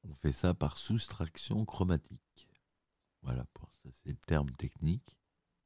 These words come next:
Et, euh, il y a un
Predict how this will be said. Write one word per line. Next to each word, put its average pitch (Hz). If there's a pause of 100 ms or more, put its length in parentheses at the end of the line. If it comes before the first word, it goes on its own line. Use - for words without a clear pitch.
(4000)
Et, 92 (140)
euh, 65 (840)
il 69
y 71
a 85
un 67